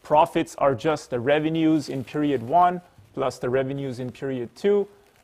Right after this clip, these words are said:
The mu is the shadow price on the, on the resource. So this is equivalent to the water value from the hydropower problem. We're going to use this to help gain some more insights about the marginal value of storage in this context.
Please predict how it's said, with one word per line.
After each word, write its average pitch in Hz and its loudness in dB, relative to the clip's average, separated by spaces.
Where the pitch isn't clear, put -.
The 143 0
mu 185 4
is 139 -4
the 147 -8
shadow 147 0
price 131 -4
on 123 -10
the, 120 -4
on 113 -12
the 110 -8
resource. - -10
So - -8
this 156 -2
is 147 -4
equivalent 151 0
to 135 -2
the 127 0
water 131 6
value 113 0
from 107 -10
the 101 -6
hydropower 110 -2
problem. 147 0
We're 135 -4
going 139 -6
to 135 -14
use 147 -4
this 135 -10
to 135 -10
help 127 -4
gain 123 -10
some 117 -12
more 117 -12
insights 117 -12
about 120 -6
the 131 -10
marginal 135 -2
value 123 0
of 110 -10
storage 165 -2
in 135 -8
this 131 -8
context. - -10